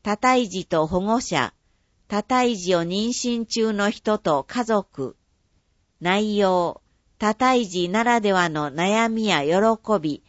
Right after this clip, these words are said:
楽しさを共有。問い合わせ、アステ子育て支援ルーム。電話、七四零の一一二五。親子のスキンタッチケア。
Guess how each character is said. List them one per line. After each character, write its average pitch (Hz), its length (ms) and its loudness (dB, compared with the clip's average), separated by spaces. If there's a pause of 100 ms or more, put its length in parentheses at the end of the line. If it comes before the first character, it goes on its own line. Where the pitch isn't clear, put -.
(300)
楽 208 300 0
し - 100 -4
さ 214 300 2
を 135 280 -2
共 190 320 2
有。 175 440 -4 (880)
問 208 240 0
い 226 80 4
合 208 60 4
わ 202 160 4
せ、 - 340 -6 (300)
ア 240 160 0
ス - 180 -12
テ 175 160 0
子 185 140 -4
育 247 400 0
て 170 160 -2
支 190 240 -4
援 226 280 0
ル 202 200 2
ー 180 40 -2
ム。 143 260 -8 (480)
電 202 340 2
話、 185 300 -2 (100)
七 214 320 0
四 254 320 0
零 185 260 2
の 151 220 -2
一 254 400 -4
一 185 260 -8
二 196 360 -2
五。 147 380 0 (1800)
親 247 320 2
子 190 200 -4
の 156 220 -4
ス - 220 -12
キ 247 220 -4
ン 240 100 -6
タ 233 180 0
ッ 247 140 -4
チ 220 200 -8
ケ 196 260 0
ア。 135 260 -2